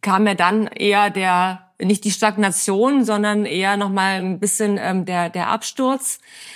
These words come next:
ähm, was natürlich auch bei uns, ähm, zu einer Verschiebung geführt hat, ähm, von den, von den Top drei Kategorien. Ganz klar bei uns damals dann oder auch jetzt noch Solaranlage, ähm, Heizung,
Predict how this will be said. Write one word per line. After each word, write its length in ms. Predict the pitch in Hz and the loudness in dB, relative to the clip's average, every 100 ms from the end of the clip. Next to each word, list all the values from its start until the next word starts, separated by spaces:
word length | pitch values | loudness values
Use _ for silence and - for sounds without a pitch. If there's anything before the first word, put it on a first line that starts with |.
| - - | -20 -6
ähm, 480 | 202 202 202 202 190 | -2 0 0 0 0
was 140 | 214 | 0
natürlich 500 | 214 190 202 202 208 | 0 0 0 0 0
auch 120 | 190 | -6
bei 180 | - 196 | -2 -2
uns, 520 | - 233 254 254 - - | 2 2 4 2 -2 -4
ähm, 480 | 202 190 196 175 - | -2 -2 -2 -4 -4
zu 100 | 208 | -4
einer 140 | 185 | -2
Verschiebung 560 | 196 180 240 254 277 262 | -2 -4 -4 -2 0 -2
geführt 400 | 254 240 240 247 | -2 -4 -4 -2
hat, 300 | 247 254 - | -6 -8 -10
ähm, 280 | - 202 208 | -6 -4 -4
von 300 | 196 202 190 | -6 -6 -6
den, 400 | 185 185 185 180 - - - 208 | -4 -4 -4 -6 -14 -20 -20 -6
von 180 | 214 202 | 0 2
den 140 | 190 | 2
Top 240 | 190 196 - | -2 -4 -2
drei 300 | 156 185 254 | 0 0 0
Kategorien. 1080 | 269 262 254 254 247 269 294 262 214 - | -2 -2 -2 0 0 0 0 0 -2 -6
Ganz 300 | - 208 208 | -2 -2 -2
klar 220 | - 202 190 | 0 0 2
bei 120 | 208 | 0
uns 300 | 196 220 - | 0 0 0
damals 420 | 196 208 208 208 | 0 0 -2 -2
dann 240 | 214 208 | 0 0
oder 220 | 190 175 180 | 0 0 -2
auch 80 | - | -2
jetzt 260 | 185 190 - | -4 -4 -4
noch 140 | 196 | -6
Solaranlage, 1120 | - 175 185 208 208 196 196 196 196 196 190 151 | -4 0 2 2 0 0 -2 -2 -4 -4 -4 -4
ähm, 220 | 180 - - | -6 -8 -8
Heizung, 680 | 196 185 196 - 190 185 185 | -4 -4 -4 -6 -6 -6 -8